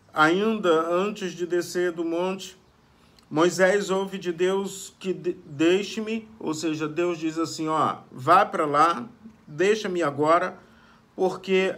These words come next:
a minha ira se acende contra eles, e eu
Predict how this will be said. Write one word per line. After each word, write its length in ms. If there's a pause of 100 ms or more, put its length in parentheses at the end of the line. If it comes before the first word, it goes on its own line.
a 100
minha 360
ira 500
se 260
acende 560
contra 420
eles, 540 (400)
e 220
eu 400